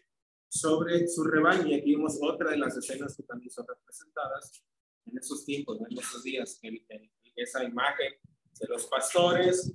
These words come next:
¿verdad? En ese, en ese lugar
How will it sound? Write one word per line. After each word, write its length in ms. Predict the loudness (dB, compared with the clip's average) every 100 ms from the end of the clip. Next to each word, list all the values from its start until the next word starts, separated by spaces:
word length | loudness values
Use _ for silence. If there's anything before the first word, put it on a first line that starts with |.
| -10 _
¿verdad? 400 | -2 4 4 4 0 -8 _ _ -16 -12
En 180 | -8 -8 -8
ese, 200 | -10 -10 -14
en 140 | -14 -10
ese 240 | -8 -4
lugar 500 | 0 4 4 4 2